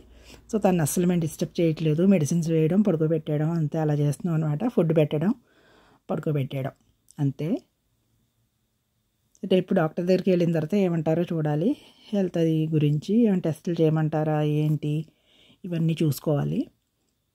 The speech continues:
నాకు చాలా భయం అనమాట అలా వెళ్ళాలంటే. నేను ప్రణవ్ని పంపిద్దాం అనుకుంటున్నాను. నేను వెళ్దామా అని అంటే నాకు ఎందుకు భయం భయంగా ఉంటుందన్నమాట. సరే ఆలోచిస్తున్నాను. So మొత్తానికి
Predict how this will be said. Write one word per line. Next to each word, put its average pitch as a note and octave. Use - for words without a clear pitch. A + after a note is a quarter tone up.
నాకు F#3+
చాలా F3
భయం F#3
అనమాట D#3+
అలా A#3
వెళ్ళాలంటే. D#3
నేను F3
ప్రణవ్ని E3+
పంపిద్దాం D#3+
అనుకుంటున్నాను. D#3
నేను F3+
వెళ్దామా E3+
అని E3
అంటే E3
నాకు F#3
ఎందుకు E3+
భయం D#3+
భయంగా E3+
ఉంటుందన్నమాట. D3+
సరే F3+
ఆలోచిస్తున్నాను. D#3+
So B3
మొత్తానికి G#3